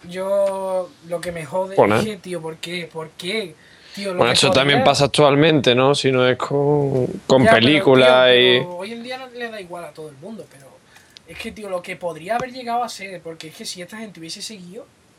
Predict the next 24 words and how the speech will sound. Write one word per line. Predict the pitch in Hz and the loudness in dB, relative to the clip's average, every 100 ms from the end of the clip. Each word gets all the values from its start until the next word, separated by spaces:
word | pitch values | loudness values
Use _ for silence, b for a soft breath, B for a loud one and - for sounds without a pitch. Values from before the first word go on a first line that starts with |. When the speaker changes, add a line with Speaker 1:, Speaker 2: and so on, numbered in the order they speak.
| _ _ _ _ _ _ _ _ | _ _ _ _ _ _ _ _
Speaker 1:
el | 180 123 | -14 -8
Speaker 2:
Ya. | |
Speaker 1:
cómic | 123 113 104 | -2 -2 -2
se | 220 226 | -6 -8
habría | 202 196 196 | -8 -10 -8
puesto | 220 214 220 | -10 -8 -8
al | 208 202 | -8 -10
nivel | 196 185 214 | -14 -16 -12
que | 220 | -12
tiene | 214 214 214 | -12 -12 -10
ahora | 208 220 | -8 -10
mucho | 208 202 226 | -12 -16 -14
más | 226 214 | -14 -14
rápido | - 190 190 226 240 247 254 _ b b b | -12 -14 -12 -16 -14 -14 -16 _ b b b
y | 196 190 | -18 -10
los | 185 180 | -10 -6
au-, | 180 180 | -8 -8
todos | 185 196 | -10 -8
los | 214 | -8
autores | 202 202 208 202 | -8 -12 -14 -10
habrían | 190 190 196 190 | -10 -10 -14 -16
vivido | 190 190 165 | -14 -14 -14
bien | 160 185 208 214 | -12 -12 -12 -14
y, | 190 180 170 | -14 -14 -16